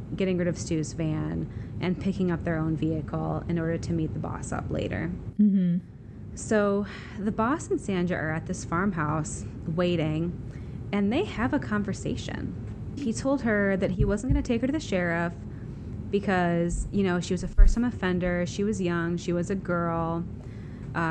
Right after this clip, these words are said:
Speaker 1: and he didn't want her to get into too much trouble, so just trust him to get her out of this mess, as long as she wouldn't describe him to the other cops.
Speaker 2: Okay.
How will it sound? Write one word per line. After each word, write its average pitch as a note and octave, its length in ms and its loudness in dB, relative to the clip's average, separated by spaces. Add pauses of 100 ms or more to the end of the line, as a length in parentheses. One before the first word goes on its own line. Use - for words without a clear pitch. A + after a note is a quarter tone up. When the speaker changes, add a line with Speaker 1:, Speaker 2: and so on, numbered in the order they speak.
Speaker 1:
and D#3+ 120 2
he E3 100 2
didn't F#3+ 160 2
want F#3 120 2
her E3+ 40 2
to E3 80 0
get D#3 120 0
into E3 140 0
too E3 140 -2
much D#3 220 -2
trouble, D#3+ 480 0 (120)
so E3+ 220 0
just E3 280 -2
trust G3+ 360 -2
him F3 200 2
to - 140 -2
get E3 240 0
her E3+ 200 -2
out E3 140 0
of D3+ 60 -2
this D3 240 -2
mess, D#3+ 600 -2 (640)
as F#3+ 160 -2
long F#3 180 2
as G#3+ 120 0
she A3 100 2
wouldn't F3+ 260 2
describe D#3+ 760 0
him D#3+ 360 0
to E3+ 120 -2
the D#3+ 160 0
other D#3 180 -2
cops. - 560 -6 (1500)
Speaker 2:
Okay. F3 560 2